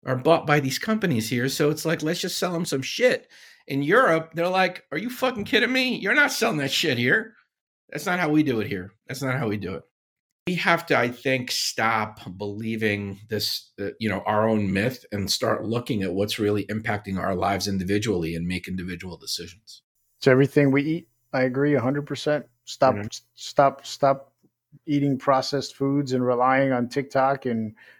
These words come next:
Speaker 2: YouTube to tell you how to live.
Speaker 1: That, that's, that's, that's, e-, that's exactly right.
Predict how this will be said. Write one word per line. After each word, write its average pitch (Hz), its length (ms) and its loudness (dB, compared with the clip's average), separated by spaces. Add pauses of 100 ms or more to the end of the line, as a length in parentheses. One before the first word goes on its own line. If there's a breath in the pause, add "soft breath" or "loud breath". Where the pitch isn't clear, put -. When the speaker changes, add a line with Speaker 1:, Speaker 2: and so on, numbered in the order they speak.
(120)
Speaker 2:
YouTube 131 560 0
to 120 180 0
tell 143 240 2
you 135 140 2
how 123 100 4
to 123 80 2
live. 120 480 0 (500)
Speaker 1:
That, 120 200 -6
that's, 107 340 -8
that's, - 400 -6
that's, 104 240 -6
e-, - 260 -8 (120)
that's 101 200 -4
exactly 110 420 -6
right. 95 320 -8